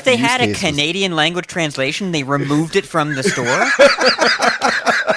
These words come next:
Speaker 2: They just, like,
Speaker 3: So
Speaker 2: erased an entire language.
Speaker 3: So I was in an E D H stream on the weekend, and one of the hosts always wears a toque,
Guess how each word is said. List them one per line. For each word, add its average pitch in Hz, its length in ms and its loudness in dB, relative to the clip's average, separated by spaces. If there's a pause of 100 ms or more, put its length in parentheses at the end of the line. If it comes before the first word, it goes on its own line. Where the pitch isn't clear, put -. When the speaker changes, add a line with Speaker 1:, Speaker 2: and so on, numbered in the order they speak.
(600)
Speaker 2:
They 175 160 2
just, 190 240 -2
like, 175 280 2
Speaker 3:
So 170 260 2
Speaker 2:
erased 180 320 0
an 202 40 0
entire 185 460 -2
language. 147 800 -8 (180)
Speaker 3:
So 185 220 -2
I 180 100 2
was 208 180 -4
in 208 120 -4
an 180 100 -6
E 170 160 -8
D 170 160 -6
H 147 240 -2
stream 196 300 -4
on 165 100 -2
the 147 80 -4
weekend, 160 480 -6
and 135 180 -4
one 139 120 -4
of 143 80 -4
the 135 80 -4
hosts 139 300 -4
always 131 220 -4
wears 135 200 -4
a 117 80 -6
toque, - 400 -6